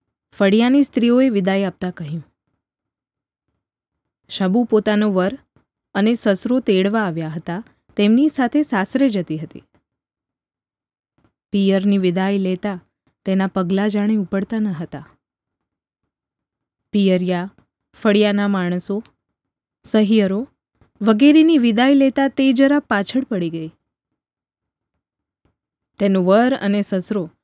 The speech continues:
રસ્તાના વાંક પાછળ અદૃશ્ય થયા. તેમની સાથે થઈ જવાને તે જરા ઉતાવળે ચાલી. તેની એક સહિયર તેની સાથે વાંક લગી ચાલી અને ત્યાં આગળ થોભી જઈને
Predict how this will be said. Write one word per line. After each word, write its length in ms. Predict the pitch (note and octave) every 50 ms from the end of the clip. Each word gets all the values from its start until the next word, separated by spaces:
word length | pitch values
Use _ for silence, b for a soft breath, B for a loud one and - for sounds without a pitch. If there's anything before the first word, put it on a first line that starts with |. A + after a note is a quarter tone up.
| _ _ _ _ _ _
રસ્તાના 480 | - F#3+ F#3 - - G3+ G3+ G#3 G#3+ G3+
વાંક 320 | F3+ F3+ E3 F3+ G#3 G3+
પાછળ 420 | - - G#3 G3 F3+ - A3+ A#3+ C#4+
અદૃશ્ય 560 | - - F#3+ F3+ F#3 G3 A3 - - A#3 G3
થયા. 380 | - - F3 C#3 - D#3+ E3+ - _ _ _ _ _ _ _ _ _ _ _ _ _ _ _ _ _ _ _ _ _ _ _ _ _ _ _ _ _ _ _ _ _ - -
તેમની 320 | F#3+ F#3 G3 G3+ G#3+ A#3+
સાથે 340 | A3 - A3 G#3+ - B3 A#3+
થઈ 260 | - - G#3 G#3 B3
જવાને 480 | A#3 B3 A#3+ A3+ A#3+ C4 C#4 C#4 F#3+ - - _ _ _ _ -
તે 120 | A#3+ B3+
જરા 260 | A#3+ C4+ C#4 C4+ D4
ઉતાવળે 500 | D4 C4+ A#3 - B3 A#3+ B3 B3 C4+ C#4+
ચાલી. 360 | C4+ - A3 F3+ D#3 C#3 - - - _ _ _ _ _ _ _ _ _ _ _ _ _ _ _ _ _ _ _ _ _ _ _ _ _ _ _ _ _ _ _ _
તેની 280 | - F#3 G3 G3 G#3 A3
એક 80 | G#3+
સહિયર 480 | - - G3+ F#3+ G3+ G#3+ A#3+ A3+ G3 E3+ b b b b b _ _
તેની 260 | G3+ G3+ G#3+ A#3+ B3
સાથે 340 | - B3 A3 G#3 - A#3 C#4
વાંક 380 | C4 A3+ F#3+ F3+ G#3 - -
લગી 300 | B3+ A3+ G#3+ F#3 F#3 G3
ચાલી 360 | F3 - F3 C#3+ C#3 C#3+ - - _ _ _ _ _ _ _ _ _ _ _ _ _ -
અને 220 | - F3+ F#3 G3
ત્યાં 300 | F#3+ - F#3+ F#3 F#3 G3
આગળ 260 | G#3 G3+ G3+ G#3+ A3
થોભી 400 | - - - F#3 F3 E3+ G3+ G#3
જઈને 400 | F#3+ G#3 G3 G#3+ B3 B3 G#3 D#3+